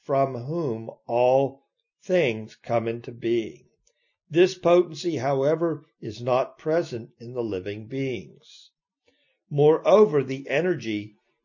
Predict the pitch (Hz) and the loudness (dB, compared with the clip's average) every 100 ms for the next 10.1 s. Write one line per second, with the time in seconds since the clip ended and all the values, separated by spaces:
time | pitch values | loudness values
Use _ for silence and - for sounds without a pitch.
0 | - 131 123 - 202 214 214 202 143 123 | -10 -10 -8 0 2 2 0 -6 -4 -6
1 | 123 - 135 151 160 151 143 - 143 139 | -8 -8 -6 -4 -4 -4 -6 -4 -2 0
2 | 127 120 156 202 127 76 - - - _ | -2 0 2 4 2 -4 -10 -20 -20 _
3 | _ _ _ - 120 143 117 - 165 202 | _ _ _ -8 -4 -6 -8 -6 0 2
4 | 208 202 - 165 226 233 190 127 107 95 | 0 -8 -12 -4 -2 0 0 2 0 -4
5 | 90 92 87 87 92 _ _ _ 127 104 | -8 -8 -8 -12 -16 _ _ _ -10 -10
6 | 104 95 98 - 120 120 123 156 143 92 | -4 -2 -2 -4 -12 -12 -4 -2 -2 -4
7 | - _ _ _ _ _ _ _ _ _ | -12 _ _ _ _ _ _ _ _ _
8 | _ 123 131 143 131 139 139 135 135 135 | _ -6 -4 -4 -6 -4 -4 -2 0 0
9 | 135 _ 110 104 101 - - 117 135 143 | -4 _ -8 -6 -8 -12 -14 -12 -12 -14